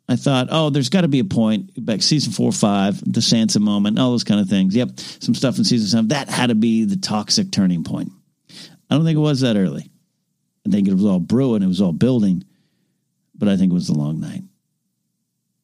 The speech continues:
And that was the moment that broke the show for a lot of people. And again, God bless you, man.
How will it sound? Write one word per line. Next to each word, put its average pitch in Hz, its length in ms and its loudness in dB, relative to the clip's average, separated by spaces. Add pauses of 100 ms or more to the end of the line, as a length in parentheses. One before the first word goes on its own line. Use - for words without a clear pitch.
(340)
And 117 80 2
that 117 240 -2
was 107 240 0
the 113 60 2
moment 113 320 2
that 110 80 0
broke 113 320 0
the 127 80 0
show 131 260 0
for 135 120 -2
a 127 40 0
lot 127 180 0
of 120 80 -2
people. 151 340 0
And 139 80 0
again, 160 280 0
God 233 280 -2
bless 185 340 0
you, 170 80 -2
man. 165 360 0